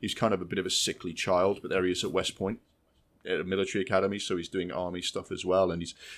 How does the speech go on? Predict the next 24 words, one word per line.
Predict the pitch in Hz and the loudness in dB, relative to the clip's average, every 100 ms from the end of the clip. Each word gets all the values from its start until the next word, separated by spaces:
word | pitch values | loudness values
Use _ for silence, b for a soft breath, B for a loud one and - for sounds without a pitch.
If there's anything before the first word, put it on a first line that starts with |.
| B | B
he's | - | -6
writing | 98 92 87 87 | 2 2 0 -6
poetry, | - 92 87 - 87 | 0 0 0 0 -2
he's | 82 | -2
falling | - 101 87 85 | -2 0 0 0
in | |
love, | 87 82 | -2 -2
but | 90 | -2
also | 90 - | -2 -2
he's | 85 | -4
clearly | - 101 90 | -4 -4 -2
got | 87 80 | -2 -2
a | |
dark | 98 92 - | 2 2 2
side | - 87 | -2 -2
of | 87 | -4
his | 85 | -4
own. | 92 101 B B - | -4 -6 B B -4
So | - | 2
there's | 127 123 - _ B B B B _ | 4 4 0 _ B B B B _
very | - 165 160 | 2 6 6
interesting | 147 131 131 - 123 | 4 2 2 0 0
and | 117 | -2
atmospheric. | 110 - 117 98 95 - | -2 0 4 6 4 0